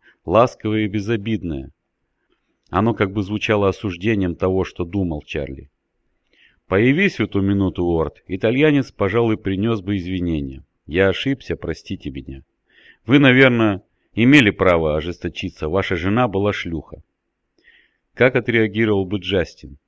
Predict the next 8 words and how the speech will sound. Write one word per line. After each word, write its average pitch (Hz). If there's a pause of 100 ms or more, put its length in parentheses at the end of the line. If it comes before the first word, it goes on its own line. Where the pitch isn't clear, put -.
(100)
«Нет, 85
это 98
невозможно. 85
Чалмарс, 101
заведующий 80
почтой, -
тоже 87
заблуждается. 71